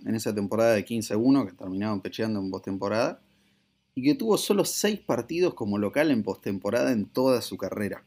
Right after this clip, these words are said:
Eso me pareció un delirio, así que veremos si logran mantener esa number one seed para mejorar un poquito esa estadística. Pero bueno, dicho esto, debo decir que no puede ser que una ofensiva se vea así de bien bajo la nieve. No tiene <laughs> sentido alguno.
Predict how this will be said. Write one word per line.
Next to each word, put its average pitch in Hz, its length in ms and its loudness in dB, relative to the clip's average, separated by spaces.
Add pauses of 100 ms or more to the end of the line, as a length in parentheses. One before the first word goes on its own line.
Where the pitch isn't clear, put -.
(300)
Eso 127 180 0
me 104 80 0
pareció 101 300 -4
un 110 120 0
delirio, 123 520 0 (380)
así 104 200 -8
que 104 60 -2
veremos 110 340 0
si 104 100 -2
logran 110 400 2
mantener 101 440 -2
esa 98 160 -8
number 101 240 -2
one 104 180 -2
seed 123 180 -2
para 95 220 -4
mejorar 104 380 -4
un 104 100 0
poquito 101 340 -6
esa 98 140 -8
estadística. 117 580 -2 (1160)
Pero 147 140 6
bueno, 127 260 4
dicho 170 420 2
esto, 170 420 4 (220)
debo 151 220 6
decir 135 200 2
que 139 340 0
no 185 500 4
puede 180 400 10
ser 151 420 2
que 147 80 2
una 143 80 4
ofensiva 135 400 0
se 120 160 -2
vea 135 320 2
así 156 460 -2
de 143 100 8
bien 139 300 10
bajo 107 220 0
la 110 100 0
nieve. 131 400 4
No 110 120 -2
tiene 123 240 -2
<laughs> - 0 -
sentido 143 520 4
alguno. 135 420 6